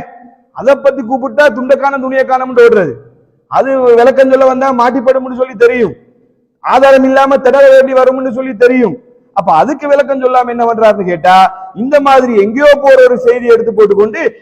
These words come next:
எங்கேயோ கொண்டு வந்து முடிச்சு போடக்கூடிய ஒரு நிலையை பார்க்கிறோம். அப்ப சகோதரர் முர்ஷித் அப்பாசி அவர்களுக்கு அன்பான முறையில சொல்லிக்கொள்ள வேண்டிய, சொல்லி, சொல்லிக்கொள்ற விஷயம் என்னவென்று சொன்னால்,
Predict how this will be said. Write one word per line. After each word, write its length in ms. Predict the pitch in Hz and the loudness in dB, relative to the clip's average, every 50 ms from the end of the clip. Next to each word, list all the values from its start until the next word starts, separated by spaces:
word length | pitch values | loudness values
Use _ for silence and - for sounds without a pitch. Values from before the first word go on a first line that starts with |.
| _ _ 143 | _ _ -2
எங்கேயோ 360 | 170 226 269 277 311 311 302 | -2 -2 0 2 2 2 2
கொண்டு 180 | 269 285 269 | 2 0 -2
வந்து 160 | 277 269 262 254 | -2 -2 -2 -4
முடிச்சு 300 | 247 269 254 220 233 226 | -4 -6 -8 -8 -8 -2
போடக்கூடிய 680 | 226 240 247 226 196 226 226 226 220 220 214 202 190 | 0 2 0 0 -2 -4 -2 0 2 4 4 2 2
ஒரு 160 | 196 202 196 | 0 -4 -4
நிலையை 280 | 196 190 196 226 240 233 | -2 -2 0 2 2 2
பார்க்கிறோம். 500 | 233 226 214 214 202 240 285 302 294 - - - _ _ | 4 2 2 2 2 2 0 0 0 -4 -16 -20 _ _
அப்ப 200 | 190 190 196 220 | -10 -4 -4 -4
சகோதரர் 420 | 214 - 208 214 240 240 226 226 | -2 2 2 4 4 4 4 2
முர்ஷித் 340 | 208 220 240 240 262 254 247 | 0 -4 -6 -6 -6 -6 -6
அப்பாசி 340 | 240 202 233 220 - - 226 | -4 2 2 0 2 2 0
அவர்களுக்கு 760 | 214 220 226 220 220 220 220 - 214 196 160 - - - - _ | 0 0 0 0 0 -2 -2 -2 -4 -4 -4 -4 -12 -20 -20 _
அன்பான 480 | _ 175 214 247 254 262 269 277 269 269 | _ -12 -12 -8 -4 -2 -2 -2 -2 -2
முறையில 340 | 247 247 247 240 247 233 - | -2 2 2 2 2 2 0
சொல்லிக்கொள்ள 480 | 220 220 226 226 233 226 220 220 214 214 - - | 0 -4 -4 -4 -2 0 0 0 -2 -4 -4 -2
வேண்டிய, 540 | 202 214 214 214 214 208 208 196 190 190 190 | -2 0 0 0 0 2 4 4 4 4 2
சொல்லி, 280 | 196 214 220 240 247 233 226 202 - | -2 -8 -8 -8 -8 -8 -8 -8 -8
சொல்லிக்கொள்ற 440 | 208 220 240 240 - 233 220 233 214 | -8 -8 -8 -2 0 0 0 0 -2
விஷயம் 300 | 196 202 - - 247 233 | -4 -4 -4 -4 -4 -4
என்னவென்று 360 | 233 226 220 214 208 202 - | -4 -8 -6 -8 -6 -8 -10
சொன்னால், 500 | 143 175 170 165 165 175 190 196 190 185 | -14 -12 -10 -4 -2 2 2 2 0 0